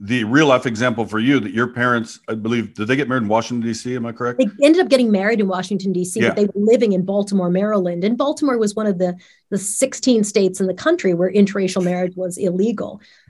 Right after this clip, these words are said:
Speaker 2: So it's actually funny. My parents passed away a couple of years ago now, and we just, you know, kind of got through all of their stuff, basically. And my dad's, my dad was white, my mom was Black, and my dad's, um, on the,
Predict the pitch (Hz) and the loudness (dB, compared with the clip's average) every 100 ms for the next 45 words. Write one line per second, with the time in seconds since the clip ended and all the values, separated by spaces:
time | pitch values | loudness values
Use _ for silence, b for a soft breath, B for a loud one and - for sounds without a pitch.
0 | b - 247 240 294 294 269 - 254 202 | b 4 6 6 4 2 0 2 2 4
1 | 180 185 208 202 208 175 190 180 180 185 | 2 0 -4 -4 -4 -4 -2 -2 -2 -2
2 | 170 175 175 175 170 170 165 175 - b | 0 2 0 -2 -6 -6 -8 -12 -16 b
3 | b _ 196 190 185 185 214 202 - - | b _ 2 4 4 4 2 2 -2 0
4 | 208 160 - 185 165 175 - - 190 180 | 0 0 -2 -2 0 -4 -6 -6 -2 0
5 | 196 180 170 165 151 - - 156 - - | 2 2 2 -2 -4 -4 -4 -6 -8 -14
6 | - 170 - - - - - 190 185 175 | -16 -12 -10 -10 -10 -12 -8 -2 0 2
7 | 175 202 196 190 180 - B B 180 180 | 2 0 0 -2 -4 -12 B B -2 0
8 | 170 170 175 165 185 185 165 165 165 170 | 2 0 0 -2 -4 -2 -2 0 0 -2
9 | 160 - 156 165 247 - _ - 165 165 | -4 -8 -8 -6 -8 -12 _ -6 -2 -2
10 | 165 b _ _ _ b 185 190 190 202 | -4 b _ _ _ b 0 2 4 4
11 | 214 208 - _ _ _ 190 170 170 208 | 2 -2 -8 _ _ _ -6 -4 -4 -8
12 | - - 190 175 | -12 -2 2 2